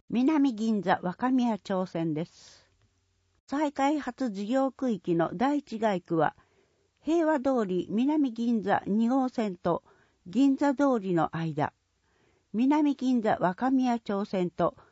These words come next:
南銀座線に囲まれた四角い区域です。第二街区は、南銀座線で四角く囲まれた区域です。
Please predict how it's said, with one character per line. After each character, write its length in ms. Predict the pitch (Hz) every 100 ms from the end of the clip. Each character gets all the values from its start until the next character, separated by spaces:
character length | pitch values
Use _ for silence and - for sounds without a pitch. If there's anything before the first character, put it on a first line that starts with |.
| _ -
南 420 | 190 254 294 294
銀 260 | 277 262 269
座 120 | 254
線 280 | 269 240 233
に 100 | 220
囲 320 | - 214 -
ま 160 | 220 196
れ 80 | 185
た 260 | 196 -
四 140 | 175 -
角 300 | 254 - 254
い 120 | 170
区 220 | - 226
域 240 | 165 -
で 140 | 156 160
す。 320 | - - - _ _ _ _ _ _ _ -
第 220 | 254 311
二 120 | 294 269
街 260 | 262 240
区 160 | - 170
は、 200 | 170 - _ _ _
南 460 | 202 254 294 285 254
銀 260 | 240 254
座 140 | 240 233
線 320 | 233 220 190
で 160 | 196 -
四 160 | -
角 300 | - 285 302
く 160 | 240 208
囲 240 | 196 -
ま 160 | 285 302
れ 80 | 247
た 180 | - 185
区 200 | - 233
域 260 | 156 156
で 140 | 147 156
す。 340 | - - _